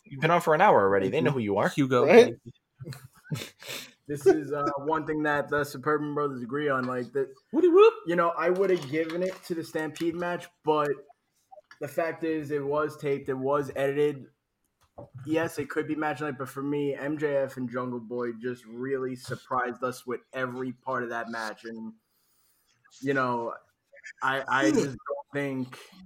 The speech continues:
Speaker 4: that I, I should take that away from them.
Speaker 2: It was a great steak. If it was a meal, it was a great steak,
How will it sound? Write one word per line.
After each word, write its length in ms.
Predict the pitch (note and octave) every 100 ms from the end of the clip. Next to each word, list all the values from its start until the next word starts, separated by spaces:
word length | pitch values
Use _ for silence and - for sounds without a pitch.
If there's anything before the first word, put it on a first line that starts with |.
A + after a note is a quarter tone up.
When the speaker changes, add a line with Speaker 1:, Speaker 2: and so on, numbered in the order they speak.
| - _ _ _ _ _ _
Speaker 4:
that 160 | C3+ B2+
I, 300 | B2+ A#2+ B2+
I 40 |
should 200 | B2 B2+
take 180 | C3+ A#2+
that 120 | A#2 A2
away 180 | A#2 A2
from 160 | G#2+
them. 220 | F2 F#2+ _ _ -
Speaker 2:
It 60 |
was 120 | D#3 C3
a 40 |
great 380 | A#2 B2+ C#3 C3
steak. 420 | - - B2 G#2+
If 100 | A#2
it 60 | C#3+
was 160 | C#3+
a 40 | D3
meal, 480 | C#3 C#3+ D#3+ F3+ F3+
it 60 | C3
was 140 | A#2
a 40 |
great 380 | A#2 C3+ C#3 D3+
steak, 420 | - D#3 D3 F3+